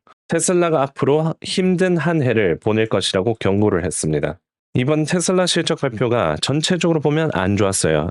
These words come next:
매출이 하회했고, 이피에스 하회, 조정 이피에스 하회, 그리고 현금 흐름이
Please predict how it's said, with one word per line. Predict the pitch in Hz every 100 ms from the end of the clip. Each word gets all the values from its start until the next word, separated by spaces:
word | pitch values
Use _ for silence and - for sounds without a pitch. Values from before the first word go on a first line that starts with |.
| -
매출이 | 104 113 - - 127 117 135
하회했고, | _ 143 139 131 95 - 87 131 _ _ _
이피에스 | - 147 - - 160 143 -
하회, | 131 117 92 98 156 - _ _ -
조정 | 120 139 156 139
이피에스 | 101 - 104 90 -
하회, | 87 87 76 76 _ _ _
그리고 | - 107 120
현금 | 185 190 185 185 160
흐름이 | 143 131 127 80